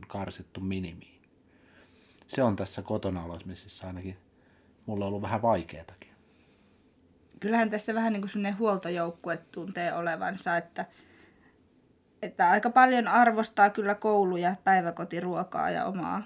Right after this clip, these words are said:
Speaker 2: lounasruokalaa tämän jälkeen. Tota, missä sä tunnet, Paavo, olevas kotona?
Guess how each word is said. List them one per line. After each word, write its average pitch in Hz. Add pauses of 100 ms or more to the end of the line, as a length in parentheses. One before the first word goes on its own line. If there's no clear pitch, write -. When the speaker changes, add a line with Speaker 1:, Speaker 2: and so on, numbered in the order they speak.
Speaker 2:
lounasruokalaa 175
tämän 147
jälkeen. 202 (840)
Tota, 240 (500)
missä 320
sä 214
tunnet, 202
Paavo, 180
olevas 185
kotona? -